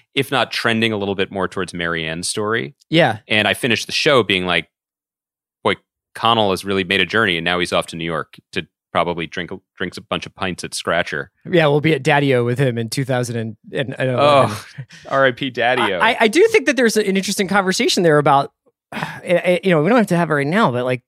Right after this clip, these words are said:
Speaker 2: can you have a show where two characters get equal footing like that?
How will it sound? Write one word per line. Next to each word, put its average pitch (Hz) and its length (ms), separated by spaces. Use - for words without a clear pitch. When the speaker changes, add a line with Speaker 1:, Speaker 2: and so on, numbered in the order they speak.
Speaker 2:
can 254 240
you 269 120
have 233 220
a 202 80
show 202 380
where 139 200
two 170 380
characters 147 580
get 131 340
equal 127 300
footing 104 320
like 92 200
that? 87 240